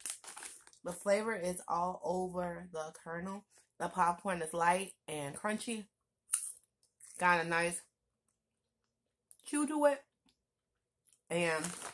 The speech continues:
this will be my editing snack on today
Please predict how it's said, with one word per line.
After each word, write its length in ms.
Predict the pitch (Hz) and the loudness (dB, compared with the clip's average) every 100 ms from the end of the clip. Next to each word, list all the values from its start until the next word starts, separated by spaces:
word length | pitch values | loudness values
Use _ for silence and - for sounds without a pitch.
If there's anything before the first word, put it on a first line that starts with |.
| - - - - | -12 -12 -8 0
this 220 | 208 208 | 0 2
will 120 | 202 | 0
be 160 | 185 196 | 2 4
my 380 | 190 180 175 180 - - - _ _ _ _ - - - - | 6 6 4 0 -10 -16 -16 _ _ _ _ -20 -20 -14 4
editing 460 | 196 202 208 214 220 | 6 8 6 2 2
snack 380 | 233 220 226 - - - - - - - - - - - - - - - - - - - - - - | 4 4 4 4 0 -6 -8 -10 -12 -12 -10 -10 -10 -12 -12 -18 -14 -14 -16 -18 -18 -18 -20 -20 -2
on 280 | 175 175 175 | 2 2 0
today 460 | 190 196 214 233 | -2 2 2 2